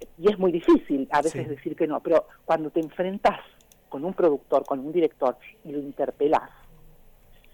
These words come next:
Speaker 1: y haces ver ciertas cuestiones. A muchos yo les dije que no. A muchos les dije que no.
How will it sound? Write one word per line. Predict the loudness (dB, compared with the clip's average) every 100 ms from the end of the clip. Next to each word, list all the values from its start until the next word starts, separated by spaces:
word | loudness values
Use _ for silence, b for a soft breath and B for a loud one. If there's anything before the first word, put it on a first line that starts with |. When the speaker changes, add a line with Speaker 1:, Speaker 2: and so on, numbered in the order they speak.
| b b -4
Speaker 1:
y |
haces | 0 0 2
ver | 2 2 0
ciertas | 0 0 -12
cuestiones. | -16 -16 -10 -10 -10 -18 -20 _ -4
A | 0
muchos | 0 0 -4 2
yo | 2 2 -8 _ -14
les | -12
dije | -12 -6 -6
que | -6 -8
no. | -8 -10 -12 _ _ _ _ _ _ _ -20 -18 -4
A | 0
muchos | 4 4 2
les | -2
dije | -4 -8 -8
que | -6 -6
no. | -8